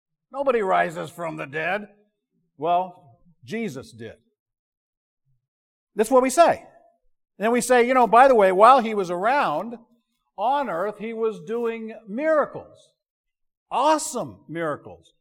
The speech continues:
Not tricks with fish and bread." He was doing bona fide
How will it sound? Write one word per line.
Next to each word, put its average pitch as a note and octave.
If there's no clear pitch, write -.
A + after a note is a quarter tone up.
Not C#4
tricks -
with F3+
fish G3+
and F3
bread." E3
He C4+
was A#3+
doing F#3+
bona A#3
fide G#3